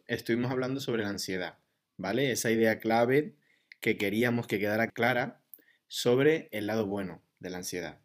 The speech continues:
En este episodio vamos a hablar sobre lo que el miedo es y cómo afrontarlo.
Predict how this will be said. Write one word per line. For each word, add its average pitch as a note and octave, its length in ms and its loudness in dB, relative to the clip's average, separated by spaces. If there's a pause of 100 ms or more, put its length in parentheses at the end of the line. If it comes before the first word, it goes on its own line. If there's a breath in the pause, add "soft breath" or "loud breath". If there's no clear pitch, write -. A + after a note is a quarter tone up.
En A2+ 100 0
este C3 200 2
episodio D#3 460 4
vamos B2 300 0
a C3 60 2
hablar C#3+ 420 2 (300)
sobre A#2+ 580 2
lo A#2 300 2
que A2+ 180 2
el A2 140 2
miedo D3 600 2 (520)
es - 560 -4 (340)
y C#3 380 2 (540 soft breath)
cómo A#2 220 2
afrontarlo. F2+ 540 -8